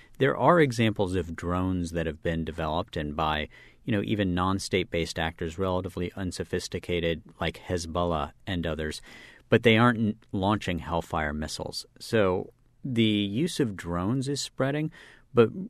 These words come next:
you know, not the kind of drones that necessarily weaponize the air in a new way. Now, having said that,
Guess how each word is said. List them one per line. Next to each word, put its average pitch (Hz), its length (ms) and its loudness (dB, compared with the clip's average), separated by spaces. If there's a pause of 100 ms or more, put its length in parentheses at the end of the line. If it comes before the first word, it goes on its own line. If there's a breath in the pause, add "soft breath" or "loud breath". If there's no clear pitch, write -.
(120)
you 135 120 -4
know, 110 260 2
not 120 400 2
the 113 100 2
kind 95 600 0
of 87 800 -4
drones 87 600 -4
that 85 140 -4
necessarily 85 720 -4
weaponize 80 840 -4
the 80 200 -8
air 76 460 -6
in 92 160 -8
a 80 80 -6
new 80 240 -8
way. 80 360 -8 (340 loud breath)
Now, 101 120 0
having 127 260 2
said 139 440 -6
that, 71 260 -4